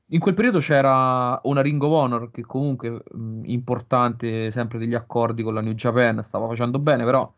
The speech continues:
è sempre un prodotto che è stato poco apprezzato. Lo sai, Pino, il, il difetto che abbiamo noi europei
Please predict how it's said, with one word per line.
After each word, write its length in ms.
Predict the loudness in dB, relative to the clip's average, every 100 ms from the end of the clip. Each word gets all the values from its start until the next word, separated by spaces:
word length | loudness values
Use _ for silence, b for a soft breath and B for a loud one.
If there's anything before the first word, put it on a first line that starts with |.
| b b
è 100 | b
sempre 340 | -4 0 2 2
un 100 | -2
prodotto 480 | 0 0 0 -2 -4
che 380 | 0 -2 -4 _
è 80 |
stato 280 | -12 -6 -6
poco 180 | -2 -2
apprezzato. 800 | -2 -4 -8 -4 -2 -2 -4 -12 b b b b b
Lo 100 | -4
sai, 160 | 0 2
Pino, 220 | 2 0
il, 200 | -2 -2
il 140 | -6
difetto 400 | -6 -4 -4 -4
che 60 | -6
abbiamo 340 | -4 -2 -2
noi 480 | -2 0 0 -2 -4 _
europei 840 | 0 2 0 -2 -2 -2 -6 -10